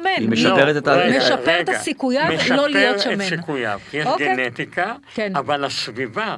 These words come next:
Speaker 2: האמא בנתה לו סביבה, זה אותו דבר כמו
Speaker 3: אחרת
Speaker 2: הסוכר.
Speaker 3: לגמרי.
Speaker 2: האמא בנתה לו סביבה שהיא
Speaker 3: מדהים.
Speaker 2: סביבה בריאה, והמשמעות היא... שסיכוייו להיות חולה בעתיד, עוד חמש, עשר, עשרים, חמישים שנה, יורדים בצורה משמעותית.
Speaker 1: אחד הסיכו-,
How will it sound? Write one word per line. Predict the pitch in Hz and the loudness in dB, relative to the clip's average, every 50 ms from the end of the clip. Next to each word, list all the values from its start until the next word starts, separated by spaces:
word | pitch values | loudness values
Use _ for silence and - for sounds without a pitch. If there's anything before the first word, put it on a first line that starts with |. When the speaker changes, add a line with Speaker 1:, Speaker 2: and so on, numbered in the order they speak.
| - - | -8 -10
Speaker 2:
האמא | 127 131 - 190 190 214 202 170 | -10 -10 -8 -6 -6 -4 -4 -4
בנתה | 131 107 131 127 123 113 113 185 180 180 | -4 -6 -8 -8 -8 -8 -4 -4 -2 -2
לו | 170 151 135 | -2 -4 -6
סביבה, | - - - 117 110 120 113 107 123 123 127 147 170 - _ - | -6 -8 -10 -10 -8 -8 -8 -6 -6 -6 -6 -8 -10 -12 _ -10
זה | 147 | -10
אותו | 139 139 190 190 | -8 -6 -6 -6
דבר | 185 208 208 208 202 | -4 -4 -4 -4 -4
כמו | 208 196 196 208 | -4 -2 0 0
Speaker 3:
אחרת | 247 247 262 294 269 | 2 2 0 0 0
Speaker 2:
הסוכר. | 269 226 208 214 214 | 0 0 0 0 0
Speaker 3:
לגמרי. | 202 185 175 156 156 - - - | -2 -4 -4 -6 -8 -8 -8 -8
Speaker 2:
האמא | 139 170 196 202 226 220 196 | -6 -4 -4 -4 -4 -4 -4
בנתה | 165 156 151 143 127 - 175 180 | -4 -6 -8 -6 -4 -4 -4 -2
לו | 180 170 165 | -2 -2 -4
סביבה | - - 135 127 110 117 165 175 | -4 -6 -8 -8 -6 -4 -4 -4
שהיא | 196 190 190 | -2 -4 -4
Speaker 3:
מדהים. | 165 196 202 180 | -2 -4 -4 -4
Speaker 2:
סביבה | 170 165 147 147 147 | -4 -2 -2 -2 -2
בריאה, | 143 123 131 113 117 120 127 131 143 175 214 262 285 - - - - - - - - | -2 -6 -8 -6 -6 -4 -2 -2 -2 -2 -2 -4 -6 -12 -20 -20 -20 -20 -20 -10 -6
והמשמעות | 143 139 135 139 135 120 - 143 143 147 180 208 233 233 - | -4 -4 -4 -4 -6 -8 -8 -6 -6 -4 -4 -4 -6 -6 -6
היא... | - 214 202 208 214 208 - - _ _ | -6 -6 -6 -6 -8 -10 -18 -20 _ _
שסיכוייו | - - 160 151 - - 156 - - 151 139 151 175 190 170 | -10 -8 -8 -8 -6 -8 -10 -10 -8 -6 -4 -2 -2 -4 -4
להיות | 160 160 165 170 170 165 | -4 -4 -4 -4 -4 -8
חולה | - - 151 143 147 160 170 | -10 -8 -8 -6 -4 -4 -4
בעתיד, | 165 156 135 127 120 117 - - 196 208 190 151 | -4 -4 -6 -6 -6 -8 -8 -8 -8 -8 -8 -8
עוד | 127 104 | -10 -12
חמש, | - - 131 123 143 175 185 175 160 - - - | -10 -10 -8 -8 -6 -4 -4 -4 -4 -6 -10 -6
עשר, | 185 202 208 196 - - 160 131 127 | -4 -4 -2 -2 -4 -6 -6 -6 -6
עשרים, | 120 - - - 170 180 170 156 - | -8 -8 -8 -8 -8 -6 -6 -8 -8
חמישים | - 135 131 120 - 170 175 165 | -8 -10 -10 -10 -10 -10 -10 -10
שנה, | 165 - 165 165 190 202 202 - - - _ - | -8 -8 -8 -8 -8 -10 -10 -12 -20 -20 _ -10
יורדים | 135 139 120 113 107 151 170 170 | -8 -8 -8 -6 -6 -6 -6 -6
בצורה | 151 135 113 - 135 113 127 | -6 -8 -10 -10 -10 -8 -8
משמעותית. | 127 123 120 - | -8 -8 -10 -8
Speaker 1:
אחד | - 131 156 | -4 -2 0
הסיכו-, | 170 165 165 - 151 - - 127 123 | 0 -2 -2 -6 -8 -6 -4 -4 -2